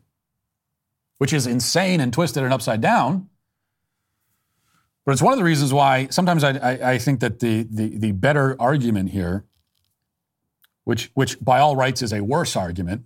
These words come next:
but kind of arguing on their terms a little bit, using their terms against them. Okay, let's take physical safety out of it then, even though that's obviously more important than feelings. But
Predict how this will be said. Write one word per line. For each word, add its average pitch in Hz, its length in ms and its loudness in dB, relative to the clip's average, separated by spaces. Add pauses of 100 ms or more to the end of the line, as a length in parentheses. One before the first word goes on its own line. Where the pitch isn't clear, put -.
but 110 320 0 (240)
kind 139 160 0
of 117 180 -6
arguing 135 400 2
on 113 140 0
their 120 180 0
terms 131 380 -2
a 98 40 -2
little 92 180 -4
bit, 85 220 -10 (460)
using 120 220 0
their 113 100 0
terms 113 260 -2
against 98 340 -2
them. 80 200 -20 (1040)
Okay, 139 180 2 (100)
let's 175 160 0
take 185 160 0
physical 175 240 -2
safety 156 280 -2
out 156 100 0
of 120 60 -2
it 90 100 -8
then, 80 120 -14 (1160)
even 139 100 2
though 143 140 2
that's 131 160 0
obviously 135 320 0
more 123 160 -2
important 113 240 -4
than 104 120 -4
feelings. 92 340 -6
But 117 200 -8